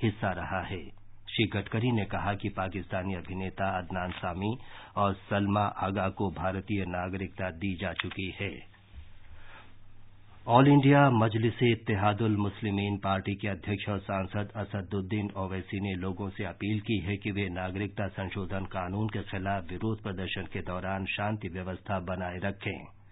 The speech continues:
आज हैदराबाद में पार्टी मुख्यालय में एक बैठक में उन्होंने कहा कि भारतीय मुसलमानों का विरोध दूसरे देशों से आए विस्थापितों को नागरिकता देने के खिलाफ नहीं है,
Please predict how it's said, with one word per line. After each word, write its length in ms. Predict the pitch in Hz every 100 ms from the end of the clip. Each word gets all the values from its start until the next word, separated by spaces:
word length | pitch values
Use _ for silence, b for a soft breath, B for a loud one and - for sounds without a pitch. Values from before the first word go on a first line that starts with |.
| B B B B -
आज 220 | 113 123
हैदराबाद 560 | 113 107 113 107 107
में 140 | 113 110
पार्टी 340 | 107 101 107
मुख्यालय 500 | 98 95 - 95 101
में 140 | 101 107
एक 300 | 110 104 80
बैठक 380 | 95 98 110 107
में 140 | 107 107
उन्होंने 380 | 95 92 98
कहा 280 | 95 82 90
कि 140 | 101 101
भारतीय 480 | 80 98 92 107 92
मुसलमानों 600 | 92 - 90 92 95 95
का 140 | 98
विरोध 440 | 87 92 98 101 95 90
दूसरे 340 | 101 98 110 101
देशों 360 | 95 87 101
से 160 | 95 110 -
आए 240 | 92 101 113 B B B 101
विस्थापितों 640 | 101 - 104 104 101 107
को 200 | 95 104
नागरिकता 600 | 90 92 95 107 104 107
देने 300 | 87 98 98
के 140 | 101
खिलाफ 440 | 98 110 101 95 98
नहीं 280 | 95 104 95
है, 120 | 113